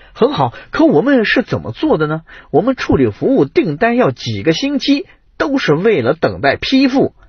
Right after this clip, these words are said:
”“几个星期？”杰夫有点吃惊地问道。“是的，几个星期。”菲尔肯定道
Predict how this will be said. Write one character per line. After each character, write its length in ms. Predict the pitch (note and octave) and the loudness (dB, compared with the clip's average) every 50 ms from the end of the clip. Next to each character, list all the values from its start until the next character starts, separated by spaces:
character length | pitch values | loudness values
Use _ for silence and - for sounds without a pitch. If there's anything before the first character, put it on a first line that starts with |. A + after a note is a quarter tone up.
| _ _ _ _ _ - _ - _ _ _ _ _ | _ _ _ _ _ -20 _ -20 _ _ _ _ _
”“几 280 | - - C#3 B2 G#2+ | -6 -6 -4 -4 -4
个 120 | F#2+ A#2 A#2+ | -4 -4 -2
星 240 | - B3 B3+ C#4 | 0 0 0 0
期？” 280 | A3+ - G3 - C#4+ A#3+ - - - - - - - - - - _ - - - - | 0 0 0 0 0 0 -4 -10 -20 -20 -20 -20 -20 -20 -20 -20 _ -20 -20 -20 -18
杰 280 | - - A2+ G2+ A2 | -8 -4 -2 -2 -2
夫 140 | G#2+ - G2+ | -2 -4 -6
有 140 | E2+ F2 G2 | -6 -6 -6
点 140 | G2+ - - - | -8 -8 -12 -10
吃 380 | - - - - G3+ G3 G3+ G3 | -6 -4 -4 -2 0 0 0 0
惊 220 | - B3 B3 B3+ | 0 0 0 2
地 100 | G#3 - | 0 -2
问 220 | - D3 - - - | -4 -4 -10 -14 -14
道。 280 | - - - - - - - - _ _ - - - - _ _ _ - - - | -14 -14 -14 -14 -16 -20 -20 -20 _ _ -20 -20 -20 -20 _ _ _ -20 -12 -6
“是 200 | - - - B3+ | -2 0 0 0
的， 140 | - A2+ A#2 | 0 -2 -6
几 180 | - C3+ C3+ C3 | -4 -4 -2 0
个 100 | F3 - | 0 0
星 220 | - A3 G#3+ F#3+ | 0 -2 -2 0
期。” 300 | - A#3+ A3 C#3+ - - - _ - _ - - - _ _ - _ _ - | 0 2 2 2 0 -2 -8 _ -20 _ -20 -20 -20 _ _ -20 _ _ -20
菲 240 | - - B2 A2 G2+ | -6 -2 -2 -2 0
尔 160 | D2+ D2 F#2 | -2 -6 -8
肯 280 | - - - A#2+ F#2 - - - _ | -10 -8 -8 -8 -8 -8 -12 -4 _
定 220 | G3 F3 B2+ E2+ | -2 -2 -2 -4
道 220 | - - D#2 - | -6 -8 -10 -10